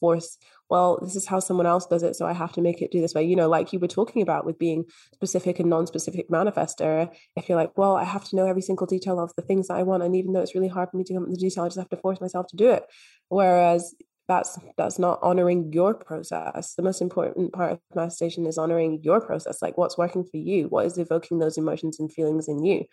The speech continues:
What makes me feel a certain type of way isn't necessarily gonna make you feel a certain type of way. And I, um,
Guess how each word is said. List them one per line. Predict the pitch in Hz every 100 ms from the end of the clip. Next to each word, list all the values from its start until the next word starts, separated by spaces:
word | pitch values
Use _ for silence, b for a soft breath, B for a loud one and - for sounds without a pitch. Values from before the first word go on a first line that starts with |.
| b b _
What | 202
makes | 208 - -
me | 165 160
feel | - 226
a | 247
certain | 269 247
type | 247 262 262
of | 262
way | 262 262
isn't | 190 190
necessarily | 175 185 180 175 170 165 170
gonna | 170
make | 165 156 - _
you | 160
feel | 160 - -
a |
certain | 160 - -
type | - -
of | -
way. | - - b b b b
And | 190
I, | 196 208 220
um, | 202 180 165